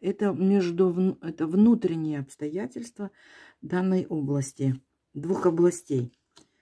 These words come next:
Э, Донецк и Луганск. Теперь быть в Украине.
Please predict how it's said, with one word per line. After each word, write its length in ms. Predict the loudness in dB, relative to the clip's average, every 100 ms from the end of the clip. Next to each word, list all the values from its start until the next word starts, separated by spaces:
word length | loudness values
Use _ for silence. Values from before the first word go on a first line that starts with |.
| _ _ _ _ -6
Э, 400 | -2 0 -2 -2
Донецк 600 | -4 -2 -2 -4 -4 -6
и 20 |
Луганск. 720 | -4 -4 -4 -4 -6 -16 _ _
Теперь 420 | -8 -4 -4 -4
быть 340 | 0 2 2 0
в 100 | -2
Украине. 800 | -4 -4 -2 0 0 0 -4